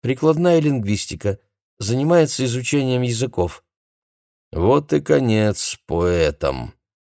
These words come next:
конец мертвым мастерам. Каковые, следует добавить, оказались не лучшими из наставников.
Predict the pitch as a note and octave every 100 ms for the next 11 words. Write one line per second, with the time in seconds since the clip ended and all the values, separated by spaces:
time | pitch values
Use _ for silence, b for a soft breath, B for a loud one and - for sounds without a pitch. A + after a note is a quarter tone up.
0 | _ _ C3 C3 G2 A2 G#2+ - - F2+
1 | F#2 E2 - E2 D#2+ D#2 E2 - - F2
2 | D#2+ C#2+ D2+ _ _ _ _ _ _ -
3 | F#2+ - E2 E2+ C#3+ D#3 F#2 D2 - F2
4 | D2+ E2 D2 C2+ F2 A#2+ C#3 F2 - -
5 | - _ _ - F2+ A2+ B2+ D#3+ D3+ C#3+
6 | - C3+ C3 D3+ C#3+ - F2+ F2 E2+ E2
7 | F#2 - F#2 D#2+ C#2+ C#2 - - -